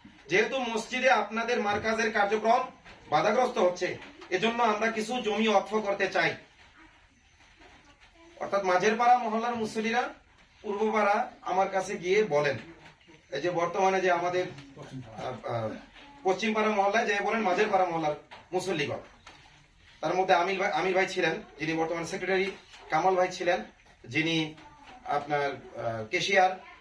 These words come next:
রুমেল ভাই ছিলেন তিনিও একজন মাদ্রাসার, আহ, ম্যানেজিং কমিটিতে আছেন, এরকম আরো অনেকে, শুধু ওনারাই না,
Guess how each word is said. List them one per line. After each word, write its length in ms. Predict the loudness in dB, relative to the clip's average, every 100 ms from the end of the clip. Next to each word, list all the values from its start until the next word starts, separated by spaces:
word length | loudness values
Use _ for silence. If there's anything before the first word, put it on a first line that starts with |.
| -12 -6
রুমেল 240 | -2 0
ভাই 120 | 0
ছিলেন 280 | 0 -2 -2
তিনিও 260 | -4 -2 -2
একজন 240 | -2 -4
মাদ্রাসার, 440 | -6 -6 -6 -6
আহ, 1120 | -10 -12 -12 -8 -4 -4 -6 -14 -20 -16 -10 -6
ম্যানেজিং 240 | -4 -2
কমিটিতে 300 | -2 -2 0
আছেন, 280 | 0 0 -4 -6 -16 -18 -10 0
এরকম 340 | 2 2 0 2
আরো 220 | 4 4
অনেকে, 300 | 4 0 -4
শুধু 220 | -6 -4
ওনারাই 280 | 0 0
না, 80 | 0